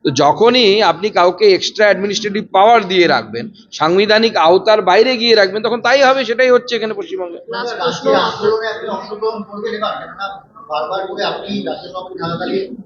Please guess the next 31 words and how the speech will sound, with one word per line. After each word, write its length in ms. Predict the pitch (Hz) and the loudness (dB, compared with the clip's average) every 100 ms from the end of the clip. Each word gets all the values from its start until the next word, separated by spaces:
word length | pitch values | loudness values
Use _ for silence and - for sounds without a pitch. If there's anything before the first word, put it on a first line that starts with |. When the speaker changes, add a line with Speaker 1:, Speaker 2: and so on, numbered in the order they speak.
| - | -10
Speaker 3:
এবং 160 | 165 165 | -8 -6
মন্ত্রী 240 | 170 175 | -6 -2
Speaker 1:
হ্যাঁ, 380 | 170 269 285 254 | 2 4 4 4
আমি 320 | 220 262 247 | 2 0 -2
যা, 440 | 175 175 202 226 185 | 0 2 4 4 2
যেভাবে 300 | 180 190 226 | 2 2 2
আন্দোলন 320 | 220 220 240 | 2 2 -2
করতাম 440 | 233 240 247 240 233 | 0 -2 2 2 2
আগামী 280 | 196 196 | 2 2
দিনেও 240 | 220 226 233 | 2 2 2
করবো, 280 | 226 233 226 | 4 4 4
চিন্তার 340 | 202 190 214 | 2 2 2
কিছু 200 | 196 180 | 0 -2
নেই। 120 | 180 | 2
আমি 200 | 160 180 | 2 2
বেশ 220 | 180 185 | 2 2
কয়েকটি 220 | 190 190 190 | 2 2 4
জায়গায় 300 | 190 196 190 - _ - | 2 4 2 0 _ -2
কন্যা 280 | 160 180 185 | 2 2 2
সুরক্ষাতে, 540 | 190 190 190 190 190 | 4 4 4 2 2
সর-, 520 | 165 123 120 160 147 | 0 -6 -2 0 0
কন্যা 300 | 135 165 180 | -2 0 0
সুরক্ষা 380 | 180 185 190 185 | 2 0 2 4
যাত্রা, 640 | 165 165 - 196 208 - - _ - | 4 0 0 2 2 -2 -20 _ -2
এ, 280 | 147 151 151 | 2 4 4
এবং 320 | 156 165 175 165 | 4 4 4 2
এ-, 180 | - - | 0 0
এ-, 260 | 175 170 | 0 2
তা 140 | 160 175 | 2 4
নিয়ে 140 | 185 | 4
আন্দোলন, 460 | 175 185 170 131 | 4 4 2 0